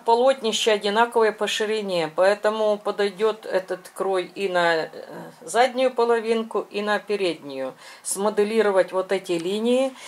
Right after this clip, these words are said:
Здесь вот идет от талии, и потом, э, где-то сантиметров шесть по боку, э, идет подрез сюда, не по центру, а сбоку.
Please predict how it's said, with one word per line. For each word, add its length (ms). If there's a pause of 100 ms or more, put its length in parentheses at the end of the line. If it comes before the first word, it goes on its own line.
(280)
Здесь 280
вот 200
идет 340
от 240
талии, 580 (680)
и 80
потом, 580
э, 240
где-то 320
сантиметров 880
шесть 680 (320)
по 100
боку, 560 (600)
э, 600 (140)
идет 560 (180)
подрез 720
сюда, 800 (1120)
не 220
по 160
центру, 840
а 160
сбоку. 720